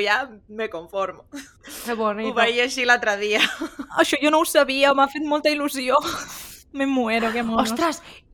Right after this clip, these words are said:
Speaker 2: que, que divertides les cagades.
Speaker 1: Ah!
Speaker 2: Ai, per
Speaker 1: Sí.
Speaker 2: favor.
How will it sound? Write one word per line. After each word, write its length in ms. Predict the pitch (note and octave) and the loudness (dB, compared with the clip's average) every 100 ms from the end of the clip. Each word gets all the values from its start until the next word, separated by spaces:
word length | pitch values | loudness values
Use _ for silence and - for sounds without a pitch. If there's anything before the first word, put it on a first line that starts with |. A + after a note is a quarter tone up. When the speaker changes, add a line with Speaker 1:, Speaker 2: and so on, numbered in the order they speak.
| - | -6
Speaker 2:
que, 220 | D#4 - | -4 0
que 100 | C#4+ | 0
divertides 560 | D4 D4+ D4 C#4+ D4 D4+ | 2 0 0 -2 -2 0
les 260 | D4 - | -2 -2
cagades. 440 | - B3+ A3+ A#3 C#4 | -4 -4 0 2 4
Speaker 1:
Ah! 360 | D4+ C#4+ B3+ - - _ - | 4 4 0 -2 -16 _ -2
Speaker 2:
Ai, 200 | F4 E4+ | 2 2
per 200 | D4+ C4+ | 0 -2
Speaker 1:
Sí. 140 | B3+ | 2
Speaker 2:
favor. 520 | C4+ C4 C#4 C#4 C4 | 4 4 2 0 -2